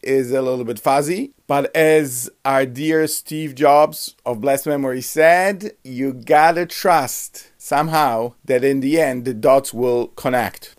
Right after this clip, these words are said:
I hope the dots of React will connect, and I will, uh, be able to one day, hopefully not in a distant future, to actually do things in React. I bet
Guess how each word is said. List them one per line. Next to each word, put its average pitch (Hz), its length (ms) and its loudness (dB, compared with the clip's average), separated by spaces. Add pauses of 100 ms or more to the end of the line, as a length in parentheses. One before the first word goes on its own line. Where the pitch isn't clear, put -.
I 117 80 -2
hope 113 300 0
the 113 100 -2
dots 127 440 0
of 110 280 -4
React 123 420 0
will 127 180 0
connect, 127 520 -2
and 135 300 -2
I 135 180 0
will, 143 500 0
uh, 143 140 -4
be 139 220 -2
able 170 440 0 (140)
to 156 500 0
one 139 300 0
day, 165 460 0
hopefully 156 560 -2
not 156 280 2
in 170 140 -2
a 165 80 -4
distant 170 340 -6
future, 180 400 -4
to 151 180 -4
actually 165 420 -2
do 175 360 -2
things 160 460 -2
in 147 300 -2
React. 139 800 0
I 151 160 -4
bet 208 480 2